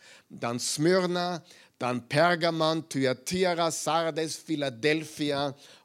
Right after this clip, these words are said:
und Laodicea. Extrem wichtige Botschaften für dich und mich auch noch heute,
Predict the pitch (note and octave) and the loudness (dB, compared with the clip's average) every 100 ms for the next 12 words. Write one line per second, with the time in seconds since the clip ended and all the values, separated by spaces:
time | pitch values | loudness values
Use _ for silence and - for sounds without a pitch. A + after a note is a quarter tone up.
0 | - C3+ C#3 C3 - C3 C3 B2+ A#2+ B2 | -6 -2 0 -2 -8 -2 0 2 0 -4
1 | A2 - D3+ D#3+ D#3 D#3+ C3+ - - - | -2 0 2 4 4 2 -6 -8 -10 -10
2 | C3+ E3+ F#3+ E3 F3+ F3+ - D#3+ E3 B2 | -4 0 0 -2 -6 -6 -8 -6 -4 0
3 | E3 E3+ E3 D#3 - D3+ C#3 C#3+ E3+ F3+ | 0 0 0 -2 -4 -8 -4 -4 -6 -6
4 | D#3+ D#3 D#3 D3 C#3 C#3 A2 C3+ F3 E3+ | -4 -4 -6 -8 -8 -10 -4 -2 -2 0
5 | E3+ | -2